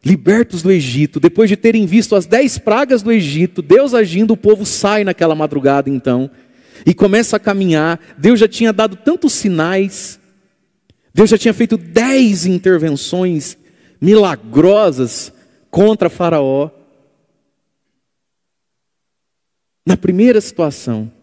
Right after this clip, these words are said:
quando eles se deparam lá com o mar, começa a blasfêmia e a, e a mur-, e a lamentação, né? O pecado de murmurar.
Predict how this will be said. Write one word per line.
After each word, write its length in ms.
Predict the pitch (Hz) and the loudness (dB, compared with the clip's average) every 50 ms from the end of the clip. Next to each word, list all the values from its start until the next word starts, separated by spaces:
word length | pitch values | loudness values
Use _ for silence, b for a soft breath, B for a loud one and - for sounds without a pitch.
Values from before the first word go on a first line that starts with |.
| _ _ _ _ _ _ _ _ _ _ _ _ _ _ _ _ _ _ _ _ _ _ _ _ | _ _ _ _ _ _ _ _ _ _ _ _ _ _ _ _ _ _ _ _ _ _ _ _
quando 160 | - 147 156 | -2 0 2
eles 180 | 156 151 - | 2 0 -2
se 160 | - - 180 175 | -4 -4 -2 0
deparam 480 | 160 151 - - 156 160 170 160 147 | 0 -2 0 -2 -2 -2 -2 -2 -2
lá 140 | 147 147 143 | -2 -4 -4
com 160 | - 156 151 | -6 -6 -6
o 100 | 151 131 | -4 -4
mar, 380 | 113 110 107 104 107 107 - _ _ _ _ | -2 -2 -2 -2 -4 -6 -8 _ _ _ _
começa 680 | - - 139 127 123 120 117 113 - - - 113 82 - | -2 -2 0 0 2 0 0 -2 -4 -8 -8 -8 -8 -6
a 100 | - 117 | -6 -6
blasfêmia 960 | 113 117 117 117 107 - - - - - 98 95 95 90 85 78 73 73 78 80 - | -4 -2 -4 -4 -4 -8 -12 -12 -10 -8 -6 -6 -6 -6 -8 -8 -10 -10 -12 -12 -10
e 300 | 98 92 95 95 101 98 | -8 -6 -4 -2 0 0
a, 80 | 98 104 101 101 101 - _ | 0 0 -2 -4 -4 -6 _
e 120 | 104 104 | -4 -4
a 60 | 104 107 | -2 -2
mur-, 220 | 110 110 110 - _ | -2 -4 -4 -6 _
e 100 | 107 101 101 | -6 -6 -4
a 120 | 98 95 | -4 -4
lamentação, 800 | 95 101 101 98 101 101 101 - 101 92 - - - 90 87 92 | -4 -4 -4 -4 -4 -6 -6 -6 -10 -10 -10 -10 -10 -10 -10 -6
né? 160 | 92 107 113 b b b b b | -6 -6 -8 b b b b b
O 60 | - - | -10 -4
pecado 480 | - 104 - - - 113 107 104 104 | -4 -4 -4 -4 -4 -4 -4 -4 -4
de 100 | 98 110 | -6 -6
murmurar. 680 | 110 107 110 110 110 110 110 107 101 95 90 92 95 92 | -4 -2 -2 -2 -2 -2 -2 -2 -2 -2 -2 -4 -6 -8